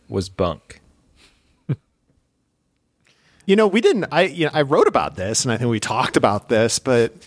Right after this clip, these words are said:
Speaker 2: Karma, Karma playing a huge role. I don't think anyone mentioned that. It was just like, yeah, there was this false start, and the wiring happened, and it's just
Speaker 1: Oh.
Speaker 2: like,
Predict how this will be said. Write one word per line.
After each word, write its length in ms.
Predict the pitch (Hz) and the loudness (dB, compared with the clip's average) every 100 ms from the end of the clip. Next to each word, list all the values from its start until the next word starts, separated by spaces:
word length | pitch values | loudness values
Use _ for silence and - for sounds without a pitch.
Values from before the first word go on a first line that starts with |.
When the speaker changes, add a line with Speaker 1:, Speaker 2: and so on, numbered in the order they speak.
| - _ - | -20 _ -6
Speaker 2:
Karma, 760 | - 143 220 302 143 78 - - - _ - _ _ - - | 0 4 4 4 2 0 -10 -18 -20 _ -20 _ _ -20 -18
Karma 600 | - 151 175 277 127 101 - | -4 2 4 4 0 -2 -10
playing 380 | - 139 170 208 | -10 -4 0 2
a 120 | 135 | 2
huge 600 | 92 131 - 202 208 165 | -2 -8 -6 -4 -4 -4
role. 160 | 196 185 | -2 0
I 140 | 165 | 2
don't 200 | 190 220 | 2 0
think 180 | 226 220 | 0 0
anyone 380 | 226 233 240 233 | 0 0 0 0
mentioned 500 | 240 254 - 285 196 | 0 0 0 0 2
that. 280 | 139 110 127 | 2 2 2
It 120 | 151 | 2
was 120 | 156 | 2
just 160 | 151 - | 0 0
like, 140 | 156 | 0
yeah, 100 | 156 | 2
there 80 | 139 | 2
was 100 | 139 | 0
this 140 | 139 - | -2 0
false 220 | 143 131 | 0 2
start, 260 | 160 151 254 - 214 - | 2 0 -2 -10 -10 -4
and 340 | 190 190 185 | 0 2 2
the 60 | 170 | 0
wiring 580 | 147 143 151 151 131 117 | 2 2 2 2 0 0
happened, 540 | 113 110 - 107 98 | 0 0 0 -2 -2
and 160 | 113 123 | -2 -2
it's 140 | 123 | -2
just 200 | 143 - | -4 -2
Speaker 1:
Oh. 40 | 151 | 0
Speaker 2:
like, 340 | 143 143 - | 0 -2 -10